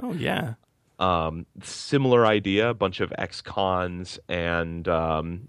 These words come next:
Speaker 2: miscreants, different species traveling on a ship, um, having to interact with each other. Um, a lot of weird stuff that they run into. Um,
Speaker 1: And a lot of,
Speaker 2: but
Speaker 1: and
Speaker 2: the
Speaker 1: a lot of Muppets.
Speaker 2: Yes,
Speaker 1: See, it's
Speaker 2: a
Speaker 1: very, it's,
Speaker 2: lot of
Speaker 1: it's like
Speaker 2: Muppets.
Speaker 1: Star Wars.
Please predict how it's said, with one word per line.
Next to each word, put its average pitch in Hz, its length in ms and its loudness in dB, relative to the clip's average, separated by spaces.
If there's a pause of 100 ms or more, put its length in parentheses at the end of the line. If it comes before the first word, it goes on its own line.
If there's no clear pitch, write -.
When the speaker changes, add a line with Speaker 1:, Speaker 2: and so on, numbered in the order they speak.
(140)
Speaker 2:
miscreants, 98 880 0
different 92 340 -4
species 85 480 -4
traveling 90 520 0
on 87 140 -2
a 82 60 -6
ship, - 480 0
um, 82 180 -2
having 85 260 -4
to 76 80 -6
interact 87 440 -2
with 87 160 -8
each 85 200 -6
other. 87 340 0 (480)
Um, 80 460 -6 (600)
a - 60 -6
lot 92 200 4
of 82 140 2
weird 90 420 -2
stuff - 500 -4
that 92 140 -4
they 90 120 2
run 90 240 0
into. 90 680 -4 (180)
Um, 82 520 0 (1000)
Speaker 1:
And 123 120 -4
a - 20 -2
lot 120 240 6
of, 147 140 6
Speaker 2:
but 143 60 -2
Speaker 1:
and 113 100 4
Speaker 2:
the - 20 6
Speaker 1:
a 113 40 6
lot 110 260 6
of 117 40 4
Muppets. - 460 0 (580)
Speaker 2:
Yes, 85 440 0
Speaker 1:
See, - 180 0
it's 127 100 2
Speaker 2:
a 123 40 -4
Speaker 1:
very, 113 200 8
it's, 87 120 6
Speaker 2:
lot 87 100 4
of 82 80 -12 (160)
Speaker 1:
it's 131 180 2
like 107 140 4
Speaker 2:
Muppets. - 40 -4
Speaker 1:
Star 110 260 2
Wars. 98 300 -6